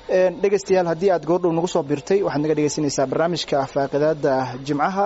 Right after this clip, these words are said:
ee laanta afka Soomaaliga ee V O A, oo toddobaadkan idinkaga imaanayo magaalada Nairobi.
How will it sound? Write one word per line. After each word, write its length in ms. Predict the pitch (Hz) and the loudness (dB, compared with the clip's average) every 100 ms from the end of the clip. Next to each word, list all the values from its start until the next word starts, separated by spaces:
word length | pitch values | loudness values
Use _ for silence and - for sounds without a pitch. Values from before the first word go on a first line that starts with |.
| - | 0
ee 100 | 143 | 0
laanta 240 | 143 147 143 | 0 0 -4
afka 160 | - | -6
Soomaaliga 460 | 135 131 131 131 131 | -6 -4 -2 -2 -2
ee 120 | 131 | -4
V 180 | 135 170 | 0 2
O 80 | 170 | 2
A, 200 | 196 208 - - - | 2 0 -2 -18 -6
oo 120 | - 147 | -2 -2
toddobaadkan 500 | 160 175 180 165 151 | 0 0 0 -2 0
idinkaga 320 | 143 139 143 | 0 0 -2
imaanayo 400 | 139 135 127 123 | 0 0 0 -2
magaalada 480 | 123 123 127 131 131 123 | -2 0 -2 -2 -4 -4
Nairobi. 440 | 123 156 185 | -2 0 0